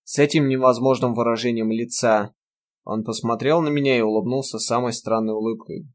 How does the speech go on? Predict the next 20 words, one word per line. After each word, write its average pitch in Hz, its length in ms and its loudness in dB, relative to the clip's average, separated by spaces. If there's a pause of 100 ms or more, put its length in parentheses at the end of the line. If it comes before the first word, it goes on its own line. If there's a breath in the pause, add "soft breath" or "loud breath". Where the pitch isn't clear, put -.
(240)
какую 113 420 -6
я 107 140 -2
когда-либо 104 580 -2
видел. 98 440 -6 (880)
Знаешь, 190 380 4
что - 240 0
она 139 160 0
сказала, 131 500 4
когда 120 320 0
Лили 127 300 2
уехала? 120 680 -2 (400)
Она 139 180 2
стала 156 340 2
убеждать 143 460 2
меня 127 220 0
продать 123 420 2
машину. 117 640 -6 (560)
Тот 127 140 -2
старый 147 440 4
Додж, 139 520 2